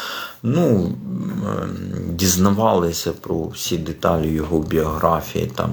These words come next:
із всяких закритих, е, джерел, там, ну, е, все-все ми дізналися, що про нього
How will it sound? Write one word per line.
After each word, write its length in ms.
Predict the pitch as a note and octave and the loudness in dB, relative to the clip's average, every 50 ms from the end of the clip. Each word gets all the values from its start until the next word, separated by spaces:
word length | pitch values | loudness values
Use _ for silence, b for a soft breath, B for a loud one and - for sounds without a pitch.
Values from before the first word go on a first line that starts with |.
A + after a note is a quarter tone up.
| - G1+ - | -2 -2 -4
із 200 | - - - - - | -4 -4 -6 -6 -6
всяких 560 | - - - D#2+ - - - - - - - - | 0 2 2 2 2 0 -4 -6 -6 -6 -6 -2
закритих, 840 | - - - - - C3 D#3 E3 E3 - G#2+ G#2 - - - - | -2 -2 -2 0 0 0 2 0 0 -2 -6 -6 -6 -10 -8 -4
е, 180 | - - A2+ G#2+ - | -2 -2 -2 -2 -4
джерел, 560 | - G2 G2 G#2 G#2 G#2 G2+ G2 F#2+ F#2+ F#2+ F#2+ - | -4 -2 0 0 2 2 2 2 0 0 -2 -4 -4
там, 200 | - F#2+ F2 - - - - - | -4 -4 -4 -4 -4 -6 -4 -2
ну, 200 | G2+ G2+ G2+ G2+ B B B B B B B B B B - | 0 0 0 -2 B B B B B B B B B B 0
е, 260 | G2 F#2 F#2 F2+ - - | 2 2 2 0 -2 -2
все-все 640 | - - - - C3+ C3+ B2+ B2 - - - B2 B2+ | -2 -2 2 6 6 6 6 4 0 2 2 4 4
ми 300 | A#2 A2 G#2 G2 F#2 F#2 - - - - - F2 E2+ | 4 4 2 2 2 0 -2 -4 -6 -8 -8 -8 -6
дізналися, 760 | F2+ F2+ F2 F#2 G2+ G#2+ A#2+ C3 A#2+ G#2 G2 G2 - - F2+ | -6 -6 -2 0 2 4 4 4 4 2 0 0 -2 -4 -4
що 220 | - - - G2 | -4 -4 -4 -4
про 180 | F#2+ - - F2+ | -4 -4 -2 -2
нього 300 | F2+ F#2 F2+ E2+ E2+ | 0 0 0 0 -2